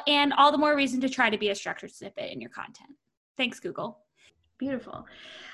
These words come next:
Speaker 2: I've got a, a working hard this week, too. The Facebook ads interface, for one thing, worked without a hiccup for me all week. So I'm celebrating that along with celebrating Halloween. But the bigger thing that I noticed when I was in there,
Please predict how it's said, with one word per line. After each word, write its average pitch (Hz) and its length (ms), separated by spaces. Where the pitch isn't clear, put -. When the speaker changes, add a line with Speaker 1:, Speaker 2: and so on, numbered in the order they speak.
Speaker 2:
I've 269 220
got 294 160
a, 262 280
a 254 40
working 240 340
hard 220 300
this 226 220
week, 247 160
too. 381 200
The 247 640
Facebook 285 360
ads 240 220
interface, 226 560
for 208 140
one 247 220
thing, - 340
worked 233 320
without 220 260
a 320 60
hiccup 226 380
for 170 180
me 170 340
all 269 220
week. 180 320
So 196 220
I'm 185 140
celebrating 208 680
that - 320
along 175 340
with 175 120
celebrating 180 400
Halloween. 185 460
But 202 140
the 247 40
bigger 370 280
thing 302 220
that 247 100
I 220 80
noticed 214 300
when 202 100
I - 20
was 190 120
in 226 180
there, 180 240